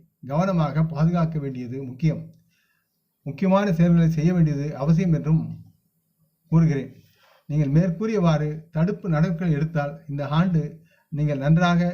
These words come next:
இருக்கப் போகிறீர்கள் என்பது அர்த்தம். அவ்வப்போது மூத்தவரிடமிருந்து பெறப்படும் வழிகாட்டுதல்கள் யாவும்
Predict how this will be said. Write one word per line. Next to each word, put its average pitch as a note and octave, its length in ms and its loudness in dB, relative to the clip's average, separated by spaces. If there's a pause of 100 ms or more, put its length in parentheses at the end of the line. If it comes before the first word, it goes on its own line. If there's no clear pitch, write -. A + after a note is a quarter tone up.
இருக்கப் D#3+ 360 -4
போகிறீர்கள் D3+ 280 -2
என்பது C3+ 260 -4
அர்த்தம். - 340 -6 (540)
அவ்வப்போது D#3+ 500 2 (400)
மூத்தவரிடமிருந்து D#3 840 0 (500)
பெறப்படும் D#3+ 540 2
வழிகாட்டுதல்கள் D#3 720 2 (840)
யாவும் D3 480 0